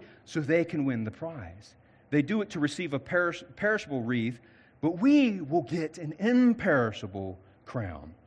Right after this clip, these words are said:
And so I do not run aimlessly. I do not box as one beating against the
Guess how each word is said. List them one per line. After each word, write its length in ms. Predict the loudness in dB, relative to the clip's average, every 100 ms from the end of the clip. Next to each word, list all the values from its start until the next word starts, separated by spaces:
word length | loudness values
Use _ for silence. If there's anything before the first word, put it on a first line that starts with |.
| _ _ _ _
And 100 | -18
so 280 | -4 0 2
I 120 | 2
do 160 | 2 0
not 460 | 4 4 2 -4 -16
run 420 | 0 4 4 2 0
aimlessly. 880 | 2 2 2 0 -2 -8 -8 -8 -12 -16 _ _ _ -4
I 120 | -2
do 160 | 2 4
not 340 | 4 2 2
box 380 | 6 6 6 -2
as 120 | -2
one 300 | 2 2 2
beating 420 | -4 -4 -6 -2
against 460 | 0 2 0 0 -8
the 240 | -4 -4